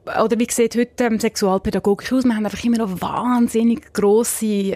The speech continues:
Unterschiede, oder? Irgendwie halt die präventiven Sachen, die sind auch Teil vom Lehrplan. Ähm, und eben, äh,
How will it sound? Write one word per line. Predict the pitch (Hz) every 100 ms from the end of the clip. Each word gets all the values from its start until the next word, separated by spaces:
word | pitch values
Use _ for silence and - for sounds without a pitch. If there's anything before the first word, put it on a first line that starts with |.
| -
Unterschiede, | 196 226 226 226 185 160
oder? | 151 165
Irgendwie | 185 185 185
halt | 175 170
die |
präventiven | 185 180 170 165 196 196
Sachen, | 180 185 196 208
die | 190
sind | 202 214
auch | 190
Teil | - 165 165
vom | 170
Lehrplan. | 165 185 240 - 226 220 269 320 - - - 208
Ähm, | 196 196 196
und | 190 185
eben, | 190 196
äh, | 190 - 185 -